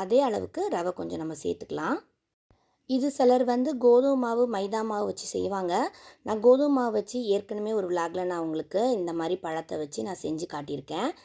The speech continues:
கோதுமை மாவு, மைதா மாவு எதுவுமே இல்லைன்னா இந்த மாதிரி அரிசி மாவையும் ரவையும் வச்சு எப்படி செய்கிறதுங்கிறது தான் இப்போ நான் உங்ககிட்ட சொல்லிகிட்ருக்கேன். இப்போ என்கிட்டயும் கோதுமை மாவு இல்லை, அதனால தான் நான் ரவையும் அரிசி மாவும் வச்சு பண்ணிகிட்ருக்கேன். இப்போ இந்த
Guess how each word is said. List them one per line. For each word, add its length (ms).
கோதுமை 300
மாவு, 240
மைதா 340
மாவு 160
எதுவுமே 340
இல்லைன்னா 400
இந்த 160
மாதிரி 220
அரிசி 360
மாவையும் 420
ரவையும் 340
வச்சு 240
எப்படி 240
செய்கிறதுங்கிறது 680
தான் 140
இப்போ 200
நான் 140
உங்ககிட்ட 360
சொல்லிகிட்ருக்கேன். 640
இப்போ 140
என்கிட்டயும் 420
கோதுமை 300
மாவு 220
இல்லை, 280
அதனால 340
தான் 140
நான் 180
ரவையும் 460
அரிசி 280
மாவும் 200
வச்சு 200
பண்ணிகிட்ருக்கேன். 640
இப்போ 160
இந்த 100